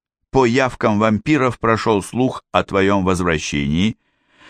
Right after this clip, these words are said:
Сначала говорили о том, что ты охотишься в Новом Орлеане, а потом стали известны твои намерения. Бессмертные раздобыли самые первые экземпляры твоей автобиографии.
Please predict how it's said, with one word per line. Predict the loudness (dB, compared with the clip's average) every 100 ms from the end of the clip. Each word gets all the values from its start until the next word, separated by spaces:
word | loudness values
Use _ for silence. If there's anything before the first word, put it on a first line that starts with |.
| -12
Сначала | -4 -2 0 0 0 0
говорили | 0 0 -2 0
о | -2
том, | -2 -4 -4
что | -4 -2
ты | 0
охотишься | 0 0 -4 -2 -4 -2 -2
в | 0
Новом | 2 2 2 0
Орлеане, | 0 0 0 0 0 -2 -4 -10 _ _ _ _ _ _ _ _ _ -2
а | 0
потом | 2 2 0
стали | 0 0 2
известны | 0 0 0 0 0 -2
твои | -2 0 2
намерения. | 2 2 0 0 -2 -2 -2 -4 -8 _ _ _ _ _ -4
Бессмертные | 2 2 0 2 2 2 0 0 2 2 0
раздобыли | 0 0 0 2 2 2
самые | 0 0 2 2 0 0
первые | 0 2 2 2 0
экземпляры | 0 0 0 2 2 0
твоей | -2 0 2 0
автобиографии. | 0 -2 0 0 0 0 0 0 -2 -2